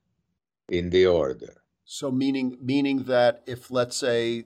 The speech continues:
Speaker 2: the, the market is twenty-one cents, twenty-three cents, it'll be pegged twenty, it, it'll be pegged to whatever the best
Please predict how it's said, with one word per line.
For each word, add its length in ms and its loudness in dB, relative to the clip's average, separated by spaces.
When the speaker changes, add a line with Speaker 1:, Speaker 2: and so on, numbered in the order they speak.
Speaker 2:
the, 240 -8
the 100 -8
market 460 0
is 480 -4
twenty-one 540 -2
cents, 340 -6
twenty-three 560 -6
cents, 400 -8
it'll 120 -16
be 140 -16
pegged 460 -8
twenty, 300 -4
it, 380 -14
it'll 120 -6
be 140 -4
pegged 340 -4
to 60 -12
whatever 320 0
the 120 -4
best 360 0